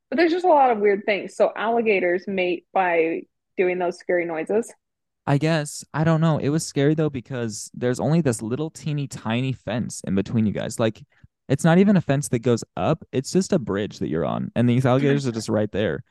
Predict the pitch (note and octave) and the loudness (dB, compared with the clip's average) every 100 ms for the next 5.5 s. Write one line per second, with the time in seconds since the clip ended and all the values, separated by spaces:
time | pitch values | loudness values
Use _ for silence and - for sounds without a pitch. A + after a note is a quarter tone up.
0 | _ _ _ _ A#3 G#3 G#3 G3+ F3+ F#3+ | _ _ _ _ 2 2 2 -2 -8 -10
1 | _ _ _ _ _ A2 G#2+ G#2 G#2 A2+ | _ _ _ _ _ -10 -4 0 2 2
2 | G2+ - B2 - A2 G2+ - - G#2 B2 | 2 4 2 2 -2 -2 -4 -2 2 2
3 | C3 C3+ - C3 B2+ A2+ A2 G2 A2 A2 | 0 -2 -4 -4 -2 -2 -2 -2 -2 0
4 | A2 G#2+ G2+ G2 F2 - B2 - G#2+ - | 0 2 2 0 -6 -6 -6 -4 -8 -2
5 | A2 F#2+ D2 G#2+ A2+ | 0 0 0 -4 -8